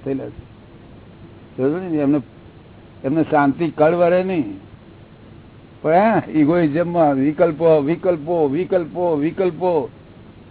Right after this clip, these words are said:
અને ધર્મ સાચો કયો? નિર્વિકલ્પી હોય. કેવો હોય? જ્યાં વિકલ્પ જ ના હોય, કોઈ પણ જાતનો.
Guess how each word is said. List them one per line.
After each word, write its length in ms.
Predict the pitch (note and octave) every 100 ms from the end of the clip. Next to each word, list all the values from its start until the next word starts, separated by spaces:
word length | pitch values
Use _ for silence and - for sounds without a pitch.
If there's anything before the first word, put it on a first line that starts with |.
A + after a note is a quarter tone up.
| - - - -
અને 280 | C#3+ E3 C#3+ - E3+ A#2 G#2+
ધર્મ 280 | C3 F3+ D#3
સાચો 380 | C3 D3 F#3+
કયો? 280 | E3+ F3+ F3
નિર્વિકલ્પી 640 | D#3 D#3+ F#3+ F#3 F3+ C#3 C3+
હોય. 300 | G#2 A#2 A2
કેવો 300 | D3 D#3+ C#3+
હોય? 200 | C3+ C#3+ - - - - - - - - - - - - - - - - - -
જ્યાં 180 | A#2+ D3+
વિકલ્પ 500 | C#3 B2+ E3 F3 G3
જ 80 | F#3
ના 160 | D3+ A#2
હોય, 260 | G2 A2+
કોઈ 160 | A2 A#2+
પણ 180 | A#2 A#2+
જાતનો. 320 | G#2 G2+ -